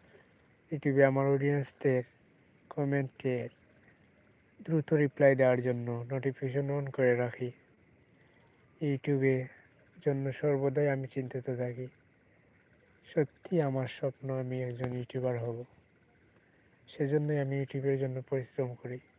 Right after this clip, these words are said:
সময় পেলেই ভিডিও বানানোর জন্য প্রস্তুত হই, কিন্তু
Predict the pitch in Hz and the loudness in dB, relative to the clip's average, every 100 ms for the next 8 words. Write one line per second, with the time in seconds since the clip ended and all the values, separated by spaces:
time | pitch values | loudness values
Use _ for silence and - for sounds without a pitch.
0 | _ _ _ _ _ - - 151 143 143 | _ _ _ _ _ -14 -4 -2 0 -2
1 | 147 156 143 135 123 131 131 127 127 131 | 0 2 2 0 -2 -4 -4 -4 -6 -4
2 | 131 127 127 127 - _ _ _ _ _ | -4 -4 -6 -12 -14 _ _ _ _ _
3 | _ _ _ 160 131 - - - 127 - | _ _ _ -2 -2 -6 -16 -8 -8 -6
4 | 131 - 139 | -10 -6 -4